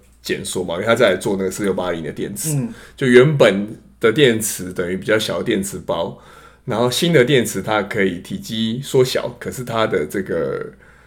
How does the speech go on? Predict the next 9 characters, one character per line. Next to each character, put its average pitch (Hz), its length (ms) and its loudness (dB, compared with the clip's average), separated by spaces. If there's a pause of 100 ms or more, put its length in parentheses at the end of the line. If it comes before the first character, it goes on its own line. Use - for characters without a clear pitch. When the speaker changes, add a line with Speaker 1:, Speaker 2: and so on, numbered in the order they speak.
(220)
Speaker 1:
那 117 160 0
个 87 420 0
能 107 180 0
量 117 220 4
又 107 160 2
可 95 140 -4
以 82 280 -6 (520)
就 113 120 -8
是 101 220 -6